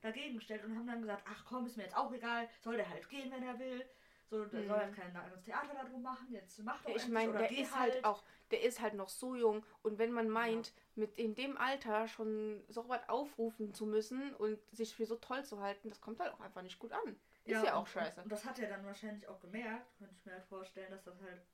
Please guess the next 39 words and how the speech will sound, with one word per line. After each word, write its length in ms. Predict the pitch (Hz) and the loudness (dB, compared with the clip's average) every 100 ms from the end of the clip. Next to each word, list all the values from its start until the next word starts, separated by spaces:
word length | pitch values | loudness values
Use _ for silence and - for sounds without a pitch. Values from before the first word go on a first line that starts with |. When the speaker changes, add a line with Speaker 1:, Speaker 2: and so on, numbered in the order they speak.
| _ _ | _ _
Speaker 1:
bei 140 | 185 | -16
vielen 320 | 180 220 196 185 | -8 -8 -8 -10
Fans 340 | 208 202 202 | -10 -10 -10
einfach 340 | 180 180 175 - _ _ _ - | -14 -16 -20 -20 _ _ _ -20
schlecht 280 | - 180 220 | -14 -10 -8
ankam. 400 | - 175 165 220 - _ _ _ - | -10 -10 -8 -8 -14 _ _ _ -12
Speaker 2:
Ja. 200 | 214 202 - _ - | -10 -10 -12 _ -4
Speaker 1:
Und 100 | 214 | 2
Speaker 2:
Dafür, 260 | 208 233 | 4 2
Speaker 1:
dann 100 | 220 | 2
Speaker 2:
das 200 | 226 226 | 0 0
muss 200 | 262 302 | -4 -2
man 140 | 220 196 | -4 -4
sich 180 | 185 - | -6 -6
halt 140 | 165 | -4
auch 160 | 175 175 | -4 -6
erstmal 320 | 165 - - | -6 -6 -10
verdienen. 540 | - 147 247 220 147 - - | -10 -8 -4 -4 -6 -12 -12
Speaker 1:
Ja. 340 | 196 165 - - | -8 -8 -8 0
Speaker 2:
Und 320 | 269 294 302 | 2 2 -2
vor 200 | - - | -4 -2
allem 240 | 190 208 220 - | 0 -2 -4 -14
ist 180 | - 214 | -2 0
es 80 | 214 | 2
auch 200 | - 196 | 0 -2
so, 200 | - 220 | 2 2
dass, 240 | 208 190 - | 2 -8 -4
glaub 200 | 214 196 | -2 -2
ich, 140 | 196 | -4
schon 240 | - 240 226 | -6 -6 -6
viele 420 | - 269 262 226 _ | -6 -4 -4 -6 _
Leute 300 | 220 208 202 | 0 0 0
gedacht 360 | 208 202 214 - | -4 0 -2 -2
haben, 200 | 185 196 - - - | -8 -8 -14 -18 -2
ja, 120 | 202 | -2
der 120 | 196 | 0
möchte 300 | 190 185 - | -4 -6 -12
bleiben. 460 | - 175 180 214 403 - - - - _ _ _ - | -2 2 2 0 -4 -8 -20 -20 -20 _ _ _ -4
Das 180 | 208 | -4